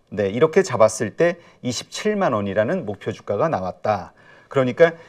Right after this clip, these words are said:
이십칠만 원이라는 목표 주가는 이십육 년도 기준으로 삼십육점육 배의 피이알이다. 이렇게 좀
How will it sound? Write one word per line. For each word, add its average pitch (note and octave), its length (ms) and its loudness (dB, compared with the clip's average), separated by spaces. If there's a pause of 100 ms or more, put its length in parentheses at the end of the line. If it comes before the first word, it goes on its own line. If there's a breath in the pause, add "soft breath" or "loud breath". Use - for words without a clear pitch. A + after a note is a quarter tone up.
(120)
이십칠만 F#3+ 680 0
원이라는 D3 320 2
목표 A2 280 0
주가는 C3+ 400 -2 (260 soft breath)
이십육 C#3+ 480 -2
년도 C3 340 0
기준으로 A2 680 0 (140)
삼십육점육 D3+ 1120 -4
배의 C3+ 220 0
피이알이다. A2+ 800 2
이렇게 C3 340 0
좀 D3+ 300 -4